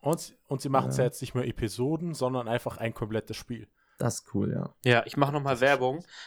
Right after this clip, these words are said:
Speaker 3: wo wir gerade von
Speaker 2: <laughs>
Speaker 3: Telltale und Story Games sind und so. Ich, ich werd ja ab April jede Woche einmal streamen und ich möchte mit
Speaker 2: Uff.
Speaker 3: dem Spiel Wolf Among Us anfangen, was auch von Telltale ist.
Speaker 2: Ja, ja.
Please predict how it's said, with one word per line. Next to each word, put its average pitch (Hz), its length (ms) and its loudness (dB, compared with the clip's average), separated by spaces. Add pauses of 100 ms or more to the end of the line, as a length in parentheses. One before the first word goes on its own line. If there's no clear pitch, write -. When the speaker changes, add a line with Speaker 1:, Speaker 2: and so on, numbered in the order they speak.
Speaker 3:
wo 127 100 2
wir 127 80 4
gerade 127 300 4
von 123 360 4
Speaker 2:
<laughs> - 20 -10
Speaker 3:
Telltale 143 600 4
und 123 100 -2
Story 135 340 4
Games 135 320 0
sind 143 180 0
und 135 160 0
so. 139 180 2
Ich, 127 160 -2
ich - 220 -8
werd 117 200 4
ja 117 180 2
ab - 160 0
April 123 500 0
jede 113 300 2
Woche 120 260 2
einmal 110 160 -2
streamen 131 420 0 (300)
und 117 100 -2
ich 117 100 -2
möchte 127 260 2
mit 113 120 6
Speaker 2:
Uff. 120 60 -4
Speaker 3:
dem 120 60 -4
Spiel 127 360 0
Wolf 123 220 2
Among 127 240 4
Us 113 160 -2
anfangen, 113 400 0
was 110 120 -8
auch 123 140 2
von 117 200 -2
Telltale 113 420 0
ist. - 240 -4
Speaker 2:
Ja, 139 220 4
ja. 139 100 2